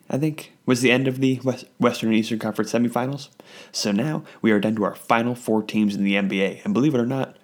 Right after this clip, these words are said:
these were the exact four teams that seemed like they were gonna be the last four teams when the N B A started. Um, now, the seeding might be a little different than we expe-, than we expected, but regardless, these four teams that are left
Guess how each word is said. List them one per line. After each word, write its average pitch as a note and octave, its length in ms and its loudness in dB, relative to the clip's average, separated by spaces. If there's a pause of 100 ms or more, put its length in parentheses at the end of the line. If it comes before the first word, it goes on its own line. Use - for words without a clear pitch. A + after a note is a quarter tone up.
(540)
these B2+ 200 2
were B2 100 4
the G#2+ 120 0
exact G#2 420 -2
four G#2+ 240 0
teams G2 440 -6 (180)
that F#2+ 220 -8
seemed A2 240 2
like G2+ 180 0
they G#2 100 0
were G2+ 100 0
gonna G#2 160 -4
be G2+ 120 0
the G2 60 0
last F#2+ 260 -2
four F#2+ 180 -4
teams F#2 300 -4
when G2 100 -2
the F#2 100 -2
N F#2 120 -2
B F2+ 100 -6
A F2+ 80 -8
started. F2+ 400 -6 (760)
Um, F2+ 440 -6 (1080)
now, D3 300 -4 (1300)
the G#2+ 80 -6
seeding E3+ 360 4
might A#2+ 180 2
be A2 60 2
a G#2 40 4
little G2+ 160 2
different G2+ 220 0
than - 0 -
we G2 140 2
expe-, - 380 -8
than A2+ 160 2
we G#2 100 2
expected, - 520 -4
but - 440 0 (460)
regardless, A2+ 440 4
these A#2 340 0
four B2 160 4
teams A#2+ 240 2
that G#2+ 80 2
are G#2+ 80 4
left A#2 280 -2